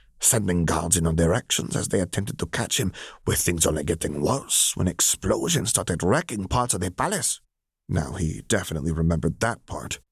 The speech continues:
Even without his charges with him, it had been a fearful gauntlet to dodge all of the guards while leading them on a wild chase around the palace.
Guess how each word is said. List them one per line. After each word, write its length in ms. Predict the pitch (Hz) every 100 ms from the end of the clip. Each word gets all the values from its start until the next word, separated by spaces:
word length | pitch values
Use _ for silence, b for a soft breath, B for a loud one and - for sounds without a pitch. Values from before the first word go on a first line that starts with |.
| _ _ _ _ -
Even 260 | 101 95
without 260 | 92 104 104
his 140 | 90
charges 420 | - 90 82 85
with 160 | 98 87
him, 280 | - 65 98 92
it 120 | 85
had 80 | 82
been 100 | 87
a 40 |
fearful 420 | 90 - 95 90 85
gauntlet 480 | 90 95 - -
to 200 | - -
dodge 460 | 82 92 90 87 82
all 120 | 85
of 120 | 85
the 60 | 85
guards 500 | 85 98 104 104 -
while 160 | 85 90
leading 260 | 92 95
them 140 | 90 87
on 80 |
a 60 | 87
wild 460 | 85 92 95 90 82
chase 340 | - 101 98
around 180 | 90 87
the 80 | 85
palace. 480 | 104 104 92 -